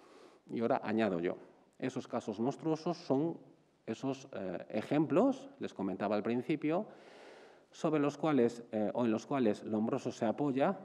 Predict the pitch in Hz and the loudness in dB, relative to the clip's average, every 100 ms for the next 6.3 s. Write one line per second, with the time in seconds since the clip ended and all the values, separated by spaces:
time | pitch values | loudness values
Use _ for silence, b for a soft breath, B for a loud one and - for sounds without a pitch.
0 | - 151 147 147 127 123 117 123 - - | 0 2 4 4 2 4 4 2 -2 -12
1 | - _ _ - 127 - 156 135 117 107 | -20 _ _ 4 4 4 0 4 4 6
2 | 104 123 - - 98 113 110 117 107 - | 6 4 2 0 0 2 2 2 0 0
3 | 107 107 98 85 80 - - - _ _ | 0 2 2 0 -4 -8 -12 -16 _ _
4 | 117 104 113 117 117 107 104 117 107 104 | -2 0 0 0 0 -2 0 0 2 0
5 | - 104 104 101 98 98 131 - 107 - | -2 -6 -4 -4 -4 -4 -4 -4 -8 -8
6 | - - | -8 -10